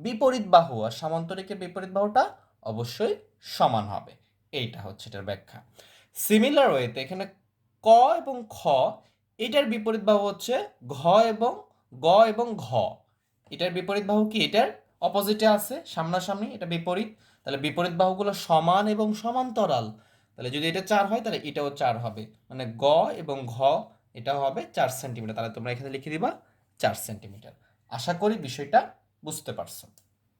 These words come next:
এখন আমরা অ্যাঙ্গেলের পরিমাপটা বুঝবো, যে এখানে ঘ কোণটা কত ডিগ্রি, ক কোণটা কত ডিগ্রি, অথবা ঘ কোণটা কত ডিগ্রি, এটা বলছে। তো এটা বোঝার জন্য একটা ইম্পর্ট্যান্ট ইস্যুটা বুঝতে হবে।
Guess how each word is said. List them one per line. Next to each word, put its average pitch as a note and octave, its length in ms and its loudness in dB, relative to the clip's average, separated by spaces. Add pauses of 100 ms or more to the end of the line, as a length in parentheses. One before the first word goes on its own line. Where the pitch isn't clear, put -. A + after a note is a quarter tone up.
(300)
এখন G#3 360 0
আমরা E3 180 6 (160)
অ্যাঙ্গেলের F#3+ 460 -2
পরিমাপটা B2+ 380 -6 (100)
বুঝবো, G#2+ 300 -12 (460)
যে C3 180 -8
এখানে F#3 200 0 (160)
ঘ - 20 -6 (260)
কোণটা E3+ 340 -4
কত D3 100 -6 (120)
ডিগ্রি, D3 240 -6 (180)
ক - 20 2 (200)
কোণটা D3+ 340 -6
কত C#3 120 -6 (140)
ডিগ্রি, C3+ 260 -6 (320)
অথবা C3+ 240 0 (240)
ঘ - 20 0 (300)
কোণটা D#3 300 -6
কত C#3 100 -6 (100)
ডিগ্রি, C3+ 200 -12 (140)
এটা A2+ 140 -8 (100)
বলছে। - 280 -14 (460)
তো D3 60 -8 (200)
এটা G#3 160 2 (120)
বোঝার F3 340 0
জন্য D#3 160 -4
একটা D3+ 240 -6
ইম্পর্ট্যান্ট C#3+ 440 -2 (100)
ইস্যুটা A#2 340 -8
বুঝতে - 320 -14
হবে। A2 220 -2